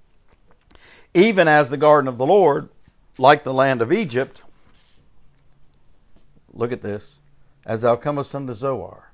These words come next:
You know what Lot did? <laughs> Lot picked the best for himself. That's a sign of the flesh. You say, "Well, he offered it to him." Yeah.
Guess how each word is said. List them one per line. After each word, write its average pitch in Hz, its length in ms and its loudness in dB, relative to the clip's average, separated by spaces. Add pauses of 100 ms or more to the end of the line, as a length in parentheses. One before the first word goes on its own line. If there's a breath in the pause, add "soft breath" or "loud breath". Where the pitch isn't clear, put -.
(1400)
You - 120 -6
know 349 60 0
what 160 80 -2
Lot 156 280 4
did? 190 320 -2 (400)
<laughs> - 400 -14
Lot 143 420 0
picked 190 320 -6
the 143 100 -4
best 160 360 -6
for 143 260 -8
himself. 139 680 -8 (1400)
That's 151 280 2
a 190 40 -8
sign 180 300 0
of 175 80 -4
the 175 80 -8
flesh. - 580 -8 (920)
You 131 60 -18
say, 196 140 -4
"Well, 220 160 4
he 240 120 2
offered 233 380 6
it 180 100 -4
to 175 160 -4
him." 202 240 -8
Yeah. 113 320 -4